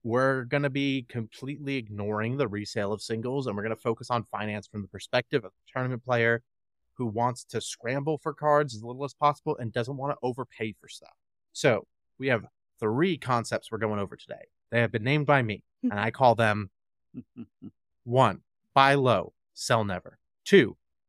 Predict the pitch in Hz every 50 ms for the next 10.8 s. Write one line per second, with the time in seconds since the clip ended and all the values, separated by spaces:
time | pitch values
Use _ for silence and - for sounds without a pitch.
0 | _ _ - 120 - - - 175 185 196 185 165 196 202 190 175 160 131 113 -
1 | - 110 127 131 151 151 151 160 156 151 135 120 123 - - 117 - - - -
2 | - - - - _ _ _ _ - 117 117 120 117 117 113 113 113 - _ _
3 | _ _ - - 151 160 147 113 104 - _ _ _ _ _ _ _ - 160 -
4 | - 143 - - 107 - - _ _ _ _ _ _ - - 254 247 233 233 226
5 | 226 233 226 226 214 214 202 202 202 202 185 - 185 180 - - 170 156 143 -
6 | - - - - - - - 190 143 139 - 139 139 - - _ _ _ _ -
7 | 165 147 - - - - _ _ _ _ _ _ _ - - 143 247 - _ _
8 | _ _ _ _ - 123 143 143 143 143 147 143 131 131 127 - _ _ _ _
9 | _ 117 120 110 - 143 156 143 - - - - - 147 139 127 - 139 117 -
10 | - 139 127 123 120 120 120 120 - 107 107 104 98 98 -